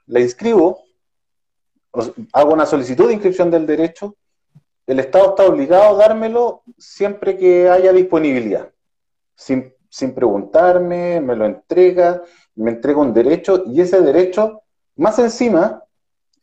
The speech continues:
se, s-, queda estipulado como un bien raíz. De hecho, yo,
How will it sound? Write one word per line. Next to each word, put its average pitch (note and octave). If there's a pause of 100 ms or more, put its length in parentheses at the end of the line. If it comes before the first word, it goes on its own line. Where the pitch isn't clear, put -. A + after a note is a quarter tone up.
se, C#3 (120)
s-, -
queda F#3
estipulado F#3
como D3
un D#3
bien F#3+
raíz. F#3+ (100)
De D#3+
hecho, E3
yo, E3+